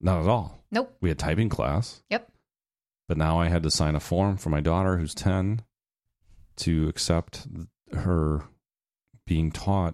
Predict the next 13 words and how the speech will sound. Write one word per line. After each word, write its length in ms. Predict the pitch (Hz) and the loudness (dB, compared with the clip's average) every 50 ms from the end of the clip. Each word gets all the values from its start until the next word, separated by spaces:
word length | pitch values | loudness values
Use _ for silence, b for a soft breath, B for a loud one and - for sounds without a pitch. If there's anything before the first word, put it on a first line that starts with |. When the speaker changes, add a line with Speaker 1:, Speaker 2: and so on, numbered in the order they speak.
| - _ | -6 _
Speaker 1:
internet 340 | - 90 82 82 80 78 - | -2 0 2 2 2 0 0
safety. 460 | - - 101 104 - - - 82 - - _ 190 | 0 -2 -2 -2 -4 -8 -12 -12 -14 -10 _ -2
Speaker 2:
Mm. 260 | 214 226 226 214 214 b b b b b _ _ _ _ _ _ _ _ _ | 0 0 0 0 -2 b b b b b _ _ _ _ _ _ _ _ _
Speaker 1:
So 180 | - - 92 85 | -6 -2 0 0
if 60 | 76 | 2
you 60 | 78 | 2
had 100 | 78 76 | 0 0
any 140 | 76 76 71 | 0 -2 -2
problems 560 | - - - 90 95 98 110 104 87 82 76 | -4 -2 0 2 2 2 2 2 0 0 0
or 60 | 78 - | -2 0
questions 460 | - 98 101 - - - 76 71 73 | 0 0 0 0 -2 -4 -2 0 0
with 160 | 73 69 73 | 0 2 2
it, 140 | 82 95 - | 0 0 -2